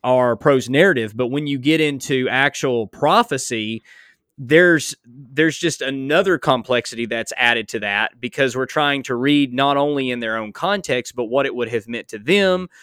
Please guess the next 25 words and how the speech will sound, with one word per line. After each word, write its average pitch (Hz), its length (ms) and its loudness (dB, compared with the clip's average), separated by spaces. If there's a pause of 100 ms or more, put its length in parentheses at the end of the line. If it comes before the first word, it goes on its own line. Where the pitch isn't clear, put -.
(200)
what 139 240 2
these 139 240 -2
figures 143 400 -2
of 117 80 -4
speech - 560 -4
meant, 160 300 0
because 127 280 -4
we 214 120 2
try 185 200 2
to 156 80 2
make 147 240 -2
it 123 220 -4
fit 160 300 2
what 131 180 0
we 147 160 0
think 135 300 -4
today. 107 520 -4
Like 107 160 -12
you 139 80 -2
were 135 100 -2
talking 127 340 -2
earlier 123 380 -2
about 113 340 -4
the, 104 240 -8 (720)
the, 127 360 4